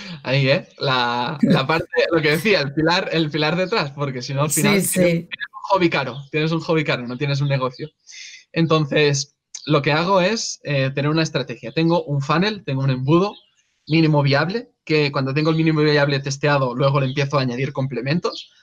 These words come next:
Speaker 1: de, de más complejidad o más avanzados, empiezo ya
Speaker 2: Ujú.
Speaker 1: con mis testa B y ahí ya le insuflo publicidad y, y invierto mucho dinero a saco.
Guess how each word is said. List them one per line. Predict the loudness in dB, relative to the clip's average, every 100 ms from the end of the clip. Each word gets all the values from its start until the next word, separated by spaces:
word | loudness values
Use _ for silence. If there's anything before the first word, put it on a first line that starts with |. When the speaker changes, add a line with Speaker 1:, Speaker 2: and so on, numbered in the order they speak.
| _
Speaker 1:
de, | -2 -2
de | -2
más | -2 -2
complejidad | 0 0 0 -2 0 0 0
o | -2
más | 0 0
avanzados, | 0 -2 -2 0 2 0
empiezo | -2 0 2
ya | 2
Speaker 2:
Ujú. |
Speaker 1:
con | -2 -14
mis | -18
testa | -14 -2 0
B | 4 2 0 -12 -6
y | 0
ahí | 2
ya | 2 2
le | 2
insuflo | 0 -2 -2 2 4 4 2 0
publicidad | 0 0 0 0 0 0
y, | -4
y | -2
invierto | -4 -2 -2 -2
mucho | -2 -2 -2
dinero | 0 0 0 -4
a |
saco. | -4 -2 -2